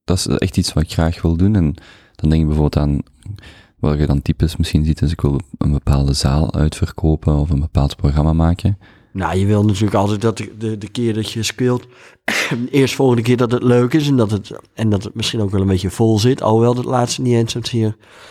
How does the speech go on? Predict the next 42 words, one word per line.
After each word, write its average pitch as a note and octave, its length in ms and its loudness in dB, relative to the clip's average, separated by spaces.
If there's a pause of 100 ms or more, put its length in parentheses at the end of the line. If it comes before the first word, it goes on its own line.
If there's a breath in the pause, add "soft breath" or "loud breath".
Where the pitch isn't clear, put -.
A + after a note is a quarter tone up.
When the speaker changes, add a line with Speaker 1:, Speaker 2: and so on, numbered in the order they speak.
(560 loud breath)
Speaker 2:
een, F#2 280 0
een A#2+ 160 0
doel B2 260 4
is A2+ 160 2
op G#2+ 100 -8
zich. - 420 -4 (1500 loud breath)
Maar A#2+ 120 2
vooral B2 220 4
dat A2+ 180 2
het, A2 280 2 (100)
dat A2+ 140 2
het G#2+ 120 -2
een A2 100 2
leuke A2+ 240 2
avond C3+ 340 2
is A2+ 160 0
en A2 100 0
dat G#2+ 140 0
je, G#2+ 300 0
dat G#2 220 -2
je, G#2+ 200 0
eh, G#2+ 140 -4
hetgene G#2 400 0
wat G#2 140 0
je - 80 -8
bedacht A#2 380 -2
hebt, A2 140 -2
dat G#2 120 -2
het G#2+ 140 -8
communiceert G#2+ 640 2
met A2 120 -2
het G#2+ 160 -4
publiek. A#2+ 520 -2
Dat G2+ 160 -6
ze - 120 -8
dat G#2+ 160 -4
snappen G#2+ 440 0
en G#2 180 0
leuk G#2 240 2
vinden G#2 380 -2
en, G2+ 200 -4
eh, G2 180 -2